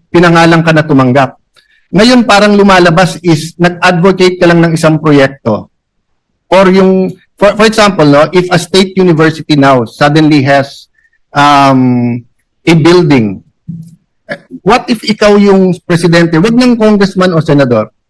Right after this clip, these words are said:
ikaw ay pangulo nung, ah, university na yon at gusto mong itayo yung building. Parang may implication ka agad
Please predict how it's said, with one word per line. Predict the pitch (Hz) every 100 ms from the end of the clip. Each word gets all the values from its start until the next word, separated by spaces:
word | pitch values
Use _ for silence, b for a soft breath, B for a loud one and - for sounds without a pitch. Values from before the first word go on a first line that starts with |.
| _ _ _ _
ikaw | 185 185 220
ay | 208 190 185 -
pangulo | 175 175 185 185
nung, | 175 160 151 143
ah, | 135 135 127 127 -
university | 160 170 151 156 156 147 143
na |
yon | 135 123 131 143
at | 147
gusto | 151 147 156
mong | 151 151
itayo | 147 139 139 139
yung | 135 120
building. | 110 110 120 107 b b b
Parang | 196 240
may | 233 220
implication | 196 202 196 185 175 180 165
ka | 156 135
agad | 123 107